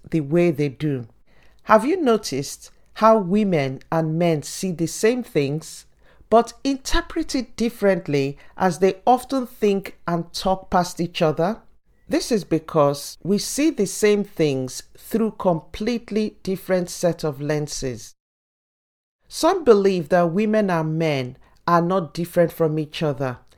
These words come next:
that we all have the same aspirations and expected to achieve our goals in the same fashion.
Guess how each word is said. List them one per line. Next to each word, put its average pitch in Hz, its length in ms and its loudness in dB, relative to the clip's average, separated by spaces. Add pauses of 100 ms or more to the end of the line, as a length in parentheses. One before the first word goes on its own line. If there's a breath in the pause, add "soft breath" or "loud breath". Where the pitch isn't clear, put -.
(240 loud breath)
that 175 300 6
we 175 320 -2
all 185 180 8
have 170 280 2
the 156 100 -4
same 165 340 0
aspirations 220 1080 -2 (280 loud breath)
and 156 160 2
expected 185 720 -2
to 165 140 0
achieve 165 440 -4
our 147 160 0
goals 180 480 -2
in 156 220 -2
the 151 80 -6
same 156 320 -2
fashion. 139 640 -6